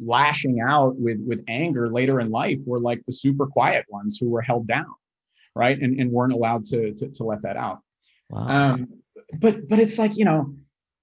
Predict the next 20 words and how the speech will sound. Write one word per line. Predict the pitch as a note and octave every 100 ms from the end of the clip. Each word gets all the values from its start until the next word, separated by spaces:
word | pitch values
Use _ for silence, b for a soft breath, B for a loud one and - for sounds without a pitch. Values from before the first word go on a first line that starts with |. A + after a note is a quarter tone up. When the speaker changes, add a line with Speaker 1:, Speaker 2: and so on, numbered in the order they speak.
| -
Speaker 1:
there | E3+ A3
is | D4+ C4
a | G#3+
learning | E3+ F3 A#3 A3 E3 D#3+ D#3+
in | E3 D3+ D3+ D3+ D3+ D3+ D3+ D#3+ - - - - F#2+ - - -
pain | - B3+ F#3 - - -
and | D#3
there's | E3
a | E3
learning | D#3+ G#3+ A3
in, | G3 F3 -
in | D#3+ D3
failing, | - C3+ A2 G2+ - -
right? | B2+ E3 D#3+
So, | - D3+ D3 D3 -
you | D3+
know, | C3
I | C#3
think | F#3+ -
most, | D#3 F3 D#3+ - -